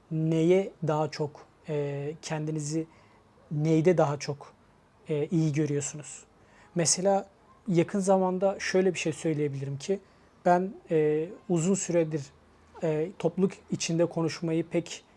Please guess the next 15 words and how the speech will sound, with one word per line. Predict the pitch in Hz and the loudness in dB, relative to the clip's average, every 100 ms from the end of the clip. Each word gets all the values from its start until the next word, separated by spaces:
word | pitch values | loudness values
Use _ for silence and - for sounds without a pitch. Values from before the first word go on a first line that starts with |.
| _ | _
şey | - 170 | -2 2
yapamıyordum. | 160 156 175 151 139 139 | 2 2 0 -2 -6 -8
Kendime | - 151 143 151 156 151 - _ | -6 -6 -4 -4 -4 -6 -18 _
hep | - 147 | -6 -4
kötü | - 160 180 | -6 -6 -4
utanıyordum, | 180 - 165 160 147 147 | -4 -2 0 0 -2 -2
hep | 147 - | -6 -6
çekiniyordum. | - 143 160 151 139 147 - - _ | -8 -6 -4 -2 -4 -8 -18 -20 _
Bir | 147 | -4
şekilde | - 160 151 | -2 -2 0
yapamıyordum. | 156 139 165 156 139 139 175 _ _ _ - | 2 2 -2 -6 -6 -10 -14 _ _ _ -4
Ama | 165 175 202 202 - _ _ - 214 - 220 | 0 2 2 0 -10 _ _ -18 -14 -6 0
ben | 165 190 | 4 6
anladım | 190 196 208 | 6 6 4
ki | 220 - 196 | 0 0 -2